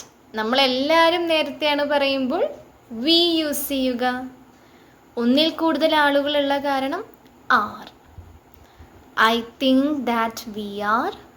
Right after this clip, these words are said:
early. എനിക്ക് തോന്നുന്നു നമ്മൾ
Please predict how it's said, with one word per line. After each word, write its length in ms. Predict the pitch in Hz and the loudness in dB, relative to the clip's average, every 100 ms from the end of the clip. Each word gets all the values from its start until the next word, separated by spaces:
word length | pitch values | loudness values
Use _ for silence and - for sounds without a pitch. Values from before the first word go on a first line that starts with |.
| - 220 | -12 -6
early. 480 | 214 196 196 226 247 202 - 240 - - - - - - - - - 226 | -6 -6 -4 0 0 0 -6 -16 -20 -20 -20 -20 -20 -20 -20 -20 -10 -6
എനിക്ക് 260 | 226 254 254 | -4 -6 -2
തോന്നുന്നു 600 | 254 247 254 269 269 311 480 - - - _ _ _ - - | 0 2 2 0 0 0 -2 -4 -12 -20 _ _ _ -20 -12
നമ്മൾ 260 | 208 208 | -6 -2